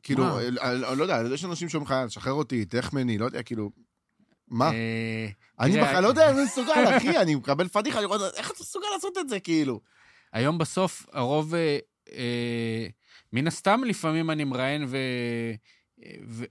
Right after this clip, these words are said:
Speaker 2: ואולי מישהו לא רוצה, כאילו, אבל הכל טוב. אבל ה-, היום באים אליי, כאילו, נגיד, מכבי חיפה, אני לא מספיק, אה, מחוץ למשחק, אני לא מספיק, אה, לשאול מישהו אם אתה רוצה להתראיין, כי כולם באים אליי.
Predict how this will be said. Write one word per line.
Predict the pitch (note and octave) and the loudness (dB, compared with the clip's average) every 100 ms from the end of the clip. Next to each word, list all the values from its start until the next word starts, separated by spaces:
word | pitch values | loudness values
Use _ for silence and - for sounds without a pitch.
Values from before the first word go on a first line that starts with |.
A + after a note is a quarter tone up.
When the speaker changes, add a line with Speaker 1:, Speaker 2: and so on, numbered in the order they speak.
| - | -10
Speaker 2:
ואולי | A#2 B2+ B2+ D3 | -4 0 2 2
מישהו | D3+ D3+ D3+ | 2 -2 -4
לא | C3+ C#3 | 0 0
רוצה, | C3 - B2 G#2+ | 0 -4 -4 -4
כאילו, | - A2+ A2 A#2 D#3+ - _ - | -6 -6 -4 -4 -6 -10 _ -14
אבל | A2 A2 - | -10 -10 -8
הכל | A#2 - D#3 | -8 -4 -2
טוב. | G#3+ F3 A2+ _ _ - | 2 0 0 _ _ -6
אבל | A2 B2 | -2 0
ה-, | B2 A#2+ | 0 -2
היום | - C3 D#3+ | -4 -2 0
באים | E3+ F3+ F3+ | 2 2 2
אליי, | F#3+ F#3 C#3+ A2+ | 2 2 2 -2
כאילו, | C3+ B2 | -4 -4
נגיד, | B2+ B2+ C#3+ | -2 -2 -2
מכבי | C#3 D#3+ D#3 | -2 -2 -2
חיפה, | F3 F#3 F3 | -2 -2 -2
אני | D3+ | -2
לא | D#3 | -2
מספיק, | E3+ - D#3 - - _ _ _ _ _ G#2 | -4 -4 -8 -10 -18 _ _ _ _ _ -10
אה, | B2+ | -6
מחוץ | B2 E3+ - | -4 -6 -6
למשחק, | D#3+ D3 - G3 | -6 -6 -6 -4
אני | D3 D3+ | -2 -2
לא | E3+ | -2
מספיק, | E3+ - D#3 - | -4 -6 -6 -4
אה, | D#3 D3 C#3 B2+ _ - - | -2 -2 -2 -6 _ -20 -6
לשאול | C3 - E3+ E3 | -6 -2 -2 0
מישהו | E3 - D#3 | -2 -2 -2
אם | D3 | -2
אתה | C3 | -4
רוצה | C3+ C3 D3+ | -4 -4 -4
להתראיין, | C#3 B2+ D#3 E3+ | -6 -4 -4 -4
כי | A#2+ | -8
כולם | D3+ C#3+ C#3 | -6 -4 -2
באים | B2+ B2 | -2 -2
אליי. | A2 G2+ | -2 -2